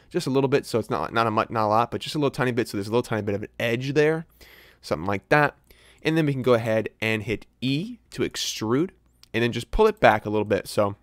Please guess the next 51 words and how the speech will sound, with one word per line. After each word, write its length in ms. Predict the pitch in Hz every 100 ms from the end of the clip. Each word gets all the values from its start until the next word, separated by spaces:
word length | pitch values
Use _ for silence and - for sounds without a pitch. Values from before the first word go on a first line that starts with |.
| _ _ _ _ _ _ _ - -
um, 300 | 101 101 95 - _ _ _ -
actually, 180 | 110 104
wait, 220 | 101 -
do 80 | -
it 20 |
again. 160 | 101 127 -
No, 120 | 113
I 80 | 101
messed 180 | 101 -
that 100 | 107
up. 140 | 107 - -
<laughs> 40 | -
I 200 | 113 117
to 280 | 117 110 104
inset, 520 | 113 - 196 - - _ _ _ - _ _ _ _ -
E 200 | 120 113
to 200 | - 110
extrude, 580 | 101 - - - 117 117
and 100 | 101
we'll 120 | 101
just 120 | 101 -
kinda 140 | 101
pull 200 | 101 104
it 20 |
in 60 | 101
a 40 |
little 140 | 101 98
bit 100 | -
like 160 | 98
that. 220 | 101 101
There 100 | 101
we 120 | 98 98
go. 160 | 98 _ _
Nice. 240 | 117 104 110
Now, 120 | 110
before 260 | 110 196 214
we 120 | 202
unselect 500 | 151 160 - 143 139
anything, 300 | 139 156 -
I'm 40 |
gonna 140 | 123 110
go 80 |
ahead 140 | 107 110
and 80 | 104
go 120 | 104
to 100 | -
the, 520 | 107 98 - 98 101
the 180 | 101 101
material 380 | 101 101 110 110
tab 200 | 113 120
here, 160 | 143